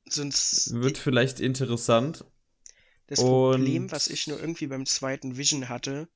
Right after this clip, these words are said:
Speaker 1: weswegen die Folge auch noch ein bisschen <laughs> bei mir gesunken ist, ist halt, der wurde ja dann ohne Infinity Stone hergestellt, soweit ich das weiß, ne?
Speaker 2: Ja.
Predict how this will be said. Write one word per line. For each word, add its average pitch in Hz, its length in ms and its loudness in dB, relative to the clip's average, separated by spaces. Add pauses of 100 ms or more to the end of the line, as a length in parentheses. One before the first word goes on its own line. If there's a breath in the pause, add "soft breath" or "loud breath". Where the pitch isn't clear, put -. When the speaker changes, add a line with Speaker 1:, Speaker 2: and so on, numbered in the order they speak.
(760)
Speaker 1:
weswegen 139 460 -2
die 135 80 -4
Folge 160 340 2
auch 233 140 4
noch 185 160 6
ein 170 80 2
bisschen 170 280 6
<laughs> - 40 0
bei 190 80 4
mir 147 140 2
gesunken 147 440 -2
ist, 170 220 -4 (560 loud breath)
ist - 160 4
halt, 170 160 2
der 165 100 2
wurde 175 220 -2
ja - 20 -4
dann 160 220 -2
ohne 185 260 -2
Infinity 180 580 -2
Stone 131 340 0
hergestellt, 120 720 -6
soweit 123 340 -6
ich - 140 -4
das - 340 -8 (220)
weiß, 123 320 -4
ne? 170 180 -6 (460)
Speaker 2:
Ja. 104 500 0